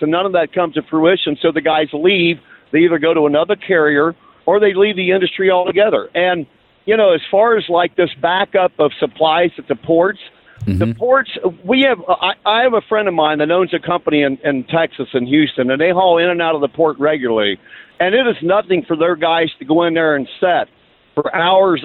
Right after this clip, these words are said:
Speaker 1: on end, waiting on a container to be put on a chassis that they have. The same thing, you, you can go to any port. I don't care if it's, uh,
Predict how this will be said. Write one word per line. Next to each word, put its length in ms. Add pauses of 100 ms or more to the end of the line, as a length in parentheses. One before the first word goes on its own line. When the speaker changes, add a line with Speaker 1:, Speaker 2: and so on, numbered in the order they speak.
Speaker 1:
on 200
end, 280
waiting 420
on 180 (160)
a 60
container 600
to 100
be 120
put 240
on 180
a 40
chassis 520
that 180
they 120
have. 220 (200)
The 160
same 260
thing, 220 (120)
you, 160
you 140
can 160
go 140
to 100
any 260
port. 400 (360)
I 100
don't 200
care 140
if 120
it's, 120 (220)
uh, 100